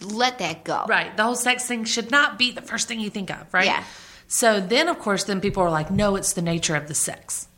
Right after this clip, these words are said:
Speaker 2: Okay, well, you
Speaker 1: I
Speaker 2: haven't
Speaker 1: don't
Speaker 2: read
Speaker 1: like
Speaker 2: the book.
Speaker 1: how you do your sex.
Speaker 2: <laughs>
Speaker 1: So
Speaker 2: How
Speaker 1: I haven't,
Speaker 2: you
Speaker 1: I,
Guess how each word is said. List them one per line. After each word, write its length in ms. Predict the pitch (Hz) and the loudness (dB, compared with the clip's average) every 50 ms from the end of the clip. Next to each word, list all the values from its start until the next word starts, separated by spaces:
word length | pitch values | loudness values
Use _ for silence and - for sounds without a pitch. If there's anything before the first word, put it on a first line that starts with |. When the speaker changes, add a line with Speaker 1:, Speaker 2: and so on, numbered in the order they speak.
| _ _ - - - - - - | _ _ -20 -20 -20 -6 -2 -2
Speaker 2:
Okay, 400 | 220 220 226 214 190 202 202 190 | 0 2 2 2 2 0 0 0
well, 320 | 208 208 208 202 180 190 190 | 0 2 2 2 0 -2 -4
you 140 | 214 220 214 | -4 -2 0
Speaker 1:
I 20 | |
Speaker 2:
haven't 140 | - 285 277 | 0 2 2
Speaker 1:
don't 80 | 349 - | 2 2
Speaker 2:
read 60 | 294 | 2
Speaker 1:
like 120 | 294 247 - - | 2 2 2 2
Speaker 2:
the 60 | 160 | 2
book. 40 | 294 | 2
Speaker 1:
how 120 | 277 269 | 2 2
you 180 | 277 269 269 247 | 2 0 -2 0
do 160 | 254 294 330 | 0 0 0
your 160 | 320 247 170 | 0 0 -2
sex. 520 | 170 - - - - 165 - - 262 - - - - | -4 -6 -6 -4 -6 -4 -2 -2 -2 -2 -2 -4 -2
Speaker 2:
<laughs> 60 | - 330 - - 339 - - - 294 - | -2 0 0 2 2 2 2 2 2 0
Speaker 1:
So 520 | - 220 185 180 180 170 180 175 165 160 - - - - | 2 2 2 2 2 2 2 2 2 0 -2 -4 -4 -2
Speaker 2:
How 100 | - 240 | 0 0
Speaker 1:
I 40 | 247 | 2
haven't, 180 | 240 - 269 269 | 2 2 2 2
Speaker 2:
you 80 | 285 - | 2 2
Speaker 1:
I, 160 | 269 311 | 0 0